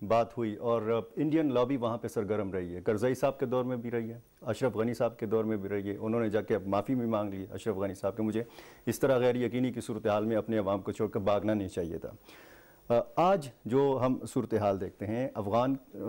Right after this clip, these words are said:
अफ़गानिस्तान के अबूरी सेटअप में, जब हम दाइश की मौजूदगी देखते हैं, जब हम पाकिस्तान के ख़दशात देखते हैं टीटीपी के हवाले से, जब हम पाकिस्तान के ख़दशात देखते हैं, अ, बीएलए के हवाले से,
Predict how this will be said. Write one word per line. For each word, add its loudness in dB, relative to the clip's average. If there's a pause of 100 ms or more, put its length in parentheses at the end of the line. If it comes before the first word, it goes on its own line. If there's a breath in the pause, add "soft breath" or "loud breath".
(260)
अफ़गानिस्तान 0
के -2
अबूरी 0
सेटअप -2
में, 0
जब -2
हम -2
दाइश 2
की -4
मौजूदगी -4
देखते -8
हैं, -6 (380 loud breath)
जब 2
हम 2
पाकिस्तान 2
के -6
ख़दशात 0
देखते -2
हैं -2
टीटीपी -2
के -4
हवाले -4
से, -14 (540 loud breath)
जब 2
हम 2
पाकिस्तान 0
के -6
ख़दशात 0
देखते -2
हैं, 0
अ, 0
बीएलए 2
के -6
हवाले -6
से, -16